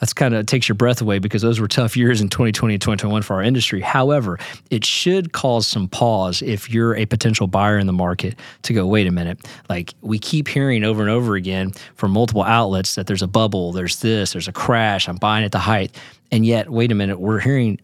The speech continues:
economists, multiple economists forecast that twenty-four and twenty-five are going to be some of the biggest real estate years we've seen in the history of the United States, and that there's this pent-up demand of current homeowners right now that want to move, they want to get out of their homes, and as soon as that rate comes down in the fives,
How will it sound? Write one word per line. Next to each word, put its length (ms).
economists, 680
multiple 560
economists 480
forecast 540
that 100
twenty-four 460
and 80
twenty-five 580
are 100
going 240
to 80
be 100
some 180
of 80
the 40
biggest 380
real 160
estate 300
years 260
we've 140
seen 160
in 40
the 60
history 300
of 20
the 60
United 160
States, 280
and 100
that 120
there's 200
this 140
pent-up 500
demand 460
of 100
current 340
homeowners 600
right 180
now 220
that 180
want 300
to 140
move, 340
they 100
want 240
to 60
get 160
out 140
of 60
their 120
homes, 320
and 160
as 100
soon 260
as 120
that 180
rate 260
comes 220
down 180
in 60
the 60
fives, 500